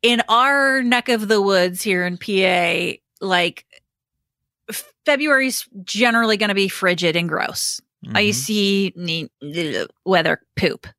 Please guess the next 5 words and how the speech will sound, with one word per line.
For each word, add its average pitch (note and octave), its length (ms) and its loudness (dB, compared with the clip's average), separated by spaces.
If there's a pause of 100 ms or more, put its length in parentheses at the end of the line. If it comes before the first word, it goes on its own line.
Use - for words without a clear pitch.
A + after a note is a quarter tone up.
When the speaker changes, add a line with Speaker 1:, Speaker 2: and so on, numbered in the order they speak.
Speaker 1:
okay? E3+ 400 -2 (320)
Uh, F#3+ 680 2 (680)
March, D4+ 800 0
you D4 220 2
have C#4+ 560 -4